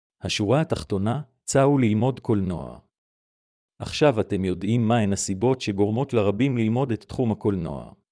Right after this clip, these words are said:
זה הרי ברור שמדובר בלימודים שיעניקו לכם מקצוע ואפשרויות תעסוקה מגוונות.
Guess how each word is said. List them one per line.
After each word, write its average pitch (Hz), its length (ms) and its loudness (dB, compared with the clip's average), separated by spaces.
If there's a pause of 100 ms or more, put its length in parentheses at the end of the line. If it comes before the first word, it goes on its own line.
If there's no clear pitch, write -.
(800)
זה 120 260 2
הרי 123 240 4
ברור 101 420 0
שמדובר 101 520 0
בלימודים 107 540 0
שיעניקו 107 500 -2
לכם 110 320 0
מקצוע 131 500 0
ואפשרויות 107 760 -2
תעסוקה 127 520 0
מגוונות. 98 840 -6